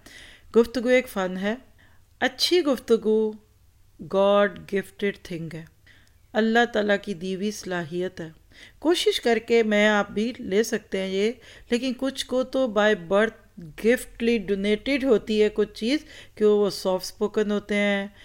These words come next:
या उनकी आवाज़ में पेचो खम होते हैं, तासीर होती है, और कुछ की बात ऐसी ही बेचारे सब सो ही जाते हैं।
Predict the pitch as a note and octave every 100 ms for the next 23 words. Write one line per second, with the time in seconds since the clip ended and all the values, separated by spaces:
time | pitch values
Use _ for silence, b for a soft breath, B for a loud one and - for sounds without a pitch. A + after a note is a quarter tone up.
0 | B B G#3 G#3 G#3 G3+ G#3 G3 F#3+ G3+
1 | G#3+ A3 G#3 G3 F#3+ G3 F3+ F#3+ F#3+ G#3
2 | G#3 - G3+ G3 G3 G3 - _ _ _
3 | - - B - A3+ G#3 G#3 G3 G#3+ G#3+
4 | G#3 G#3 G3+ G3 G3 G3 _ _ b b
5 | b - G#3 G#3 A3 G#3+ F#3+ G#3+ G3+ G3+
6 | G3+ G3 F3+ G#3 G3 G3 G3 F#3 F#3 F#3+
7 | - F3+ G3 G3 G#3 G#3 G3